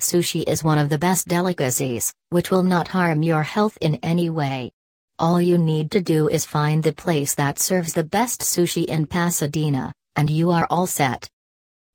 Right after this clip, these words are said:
Even if you are not a sushi fan, these health benefits may attract you to this dish. Let us now know about the benefits of sushi. One, it helps in managing weight.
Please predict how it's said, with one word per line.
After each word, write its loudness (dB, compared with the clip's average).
Even 8
if 6
you 8
are 4
not 2
a -4
sushi 0
fan, 0
these 2
health -2
benefits 0
may 4
attract -2
you -2
to -8
this 0
dish. 0
Let 4
us -2
now 2
know 4
about 2
the -2
benefits 0
of -2
sushi. 2
One, 2
it 4
helps -2
in 0
managing 0
weight. -2